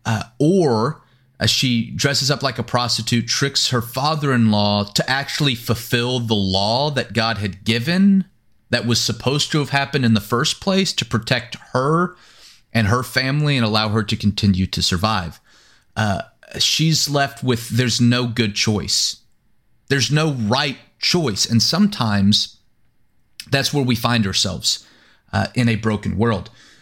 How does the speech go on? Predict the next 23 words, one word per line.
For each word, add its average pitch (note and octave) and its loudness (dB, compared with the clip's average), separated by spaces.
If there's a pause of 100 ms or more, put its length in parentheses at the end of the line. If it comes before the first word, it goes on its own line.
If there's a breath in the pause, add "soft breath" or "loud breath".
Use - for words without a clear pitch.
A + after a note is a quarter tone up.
(280 soft breath)
Um, G#2 2
and B2+ 2
so D3+ 2
just - -2
some F3 0
examples C#3 0
as - 0
it A#2 -2
relates A#2 0
to A#2+ 0
kind A#2+ 0
of A2 -2
what A#2 0
we've A#2 2
been G#2+ 2
talking A#2 0
about, C3+ 0
imperialism, A2+ 2
nationalism, G#2+ 4
and, G2+ 2
and G2+ 4
human G#2 0
life. F#2+ -2